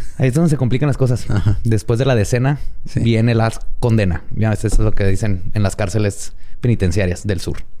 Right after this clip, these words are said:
Speaker 1: de Estados Unidos.
Speaker 2: <laughs> No sé cómo comprobar ni negar eso, pero decide, mejor me voy a ir por ignorarlo. ¿Te
Speaker 1: Perfecto.
Speaker 2: parece? Lo voy a
Speaker 1: Está,
Speaker 2: ignorar.
Speaker 1: está bien.
Speaker 2: Ok. <laughs> Y esta semana, Leyendas Legendarias es traído a ustedes por la salsa búfalo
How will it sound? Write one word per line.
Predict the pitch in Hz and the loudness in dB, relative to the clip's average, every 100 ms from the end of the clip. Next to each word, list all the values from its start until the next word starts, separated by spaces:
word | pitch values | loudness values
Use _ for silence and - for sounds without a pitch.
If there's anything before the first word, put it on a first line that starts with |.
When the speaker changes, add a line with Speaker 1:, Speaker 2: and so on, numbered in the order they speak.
| - | -6
Speaker 1:
de | - | -4
Estados | - - | -2 -2
Unidos. | 87 - - - - | -6 -14 -14 -10 -6
Speaker 2:
<laughs> | - 294 - - - - - - - - - - - - - 120 - 135 131 - - - - | -2 -2 -2 -4 -2 -2 0 0 0 -2 -4 -6 -8 -6 0 2 2 -2 -2 0 0 0 0
No | 104 | -2
sé | - 104 | 0 -2
cómo | 113 113 113 | 0 0 0
comprobar | 117 107 107 98 | -2 -2 0 0
ni | 101 104 | 0 0
negar | 95 92 | 0 0
eso, | 110 165 170 | -2 0 0
pero | 123 92 90 - - - - - | 0 -2 -4 -4 -2 -2 -2 -4
decide, | - 98 101 104 - 101 95 95 | -2 -2 0 0 0 0 0 0
mejor | 110 104 123 147 | 0 0 0 0
me | 151 | 0
voy | 143 143 120 | 2 0 -2
a | 135 | -2
ir | 135 139 | -2 0
por | 139 135 131 | 0 0 -2
ignorarlo. | 113 101 98 95 90 - | -2 -2 -2 -2 -4 -4
¿Te | - 135 | -4 -2
Speaker 1:
Perfecto. | 113 | -2
Speaker 2:
parece? | 95 - - | -2 -4 -6
Lo | 110 117 | -2 0
voy | 92 95 | 2 0
a | |
Speaker 1:
Está, | 101 | 0
Speaker 2:
ignorar. | 92 90 | 0 0
Speaker 1:
está | |
bien. | 92 - - | -2 -4 -6
Speaker 2:
Ok. | - 95 - - - - - - 156 - 127 | -4 -2 -4 -4 -4 -2 -2 0 -2 -2 -2
<laughs> | 113 - - - | -4 -4 -4 -2
Y | 131 | 0
esta | 113 151 | 0 0
semana, | 147 135 147 156 | 0 0 0 0
Leyendas | 135 127 123 123 | 0 0 -2 -2
Legendarias | 117 123 135 175 | -2 -2 0 0
es | 160 | 0
traído | 143 123 | 0 0
a | |
ustedes | 123 - 131 165 | -2 -2 -2 -2
por | - 147 | -2 0
la | 139 | -2
salsa | 117 135 131 - 135 | -2 -2 -2 -2 -4
búfalo | 117 131 147 131 131 123 | -2 -2 0 0 0 -4